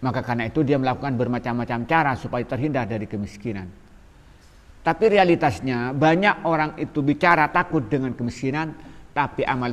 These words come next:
perbuatannya menuju kemiskinan. Ya. Menuju kemiskinan.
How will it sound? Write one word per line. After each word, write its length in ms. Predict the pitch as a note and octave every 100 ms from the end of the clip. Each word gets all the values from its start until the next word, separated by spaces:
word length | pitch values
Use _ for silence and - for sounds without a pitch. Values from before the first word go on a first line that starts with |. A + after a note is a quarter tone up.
| C3+
perbuatannya 640 | A2+ A2 A2+ B2+ B2 C3
menuju 640 | B2 A#2 G#2 C3 D3 D#3+ D#3 - - - - -
kemiskinan. 880 | B2+ A2 G2+ - - G#2 F#2 F2+ D#2+ F2+ - - - - - - - - - - - - -
Ya. 160 | G2+ F2+ D2+ - - - - - - - - B2
Menuju 640 | B2 G#2+ C#3 D#3+ F3 F3 - - - - - -
kemiskinan. 800 | A#2 G#2+ - - G2 F2+ F2+